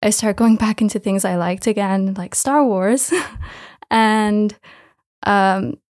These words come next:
I just started doing some posters, digital work on that. And then I found More Art. <laughs> And James really liked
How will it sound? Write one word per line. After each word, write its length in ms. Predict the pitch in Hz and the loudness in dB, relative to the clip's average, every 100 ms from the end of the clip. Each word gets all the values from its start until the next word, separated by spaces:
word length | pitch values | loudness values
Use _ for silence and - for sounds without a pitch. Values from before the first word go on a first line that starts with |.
| - _ _ - | -20 _ _ -4
I 60 | 226 | -2
just 200 | 247 - | 0 0
started 240 | 269 269 | 0 0
doing 220 | 226 233 | -2 -2
some 180 | 233 220 | -2 -4
posters, 640 | 220 214 - 208 202 202 | -2 -2 -2 -2 -2 -4
digital 640 | - 202 196 190 202 185 190 _ - | -6 -6 -6 -6 -6 -8 -10 _ -20
work 560 | 269 214 190 196 - - | -16 -4 -4 -4 -8 -6
on 160 | 196 185 | -2 0
that. 320 | 175 196 - _ - _ _ _ _ | 0 -2 -4 _ -20 _ _ _ _
And 160 | 214 202 | -2 0
then 120 | 196 | 0
I 100 | 196 | -2
found 320 | - 196 190 | -2 -2 0
More 200 | 190 185 | 0 0
Art. 200 | 175 208 - | -2 -4 2
<laughs> 300 | 285 294 240 - _ _ _ _ - - - _ _ - | 2 2 -4 -12 _ _ _ _ -20 -20 -20 _ _ -6
And 300 | 190 185 180 | -2 0 -2
James 460 | 190 190 190 202 - | -4 -4 -4 -4 -8
really 340 | - 202 196 196 | -8 -6 -4 -4
liked 400 | 196 - - | -4 -8 -10